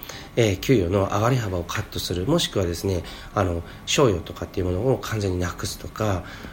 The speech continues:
あの、何かしらの手当を削る、そういった方法しかないわけです。でも、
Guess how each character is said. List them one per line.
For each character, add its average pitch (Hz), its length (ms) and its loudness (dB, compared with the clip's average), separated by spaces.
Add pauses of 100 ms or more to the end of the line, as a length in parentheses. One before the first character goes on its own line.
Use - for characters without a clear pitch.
あ 101 80 2
の、 98 60 2
何 127 240 4
か 139 100 0
し 131 100 -2
ら 123 80 2
の 117 120 0
手 127 180 -4
当 87 120 -6
を - 20 -8
削 90 320 -2
る、 95 140 -2 (280)
そ - 120 4
う - 20 8
い 160 40 0
っ - 20 -2
た 151 100 0
方 143 180 6
法 131 300 2 (120)
し - 120 0
か 156 120 4
な 95 140 2
い 90 40 -2
わ 80 60 -4
け 90 120 -6
で 80 60 -4
す。 - 120 -8 (220)
で 165 100 6
も、 131 320 6